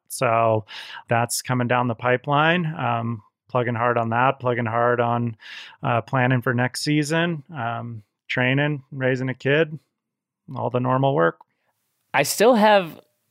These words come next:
Speaker 2: an idea. I think we, you and I talked about it one time really briefly,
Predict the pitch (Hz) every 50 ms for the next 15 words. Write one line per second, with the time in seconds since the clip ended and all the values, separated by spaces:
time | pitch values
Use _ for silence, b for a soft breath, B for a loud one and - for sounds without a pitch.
0 | _ _ _ _ - 143 135 135 127 123 117 110 120 120 117 110 104 104 - 120
1 | 131 127 - 170 170 185 - - 156 160 156 131 _ _ - 139 139 139 139 131
2 | 127 123 - - 123 113 110 - 123 120 113 113 107 - - _ _ _ 104 104
3 | 107 110 113 107 - 127 110 110 107 104 110 110 101 95 90 - 95 98 107 107
4 | - 135 135 135 139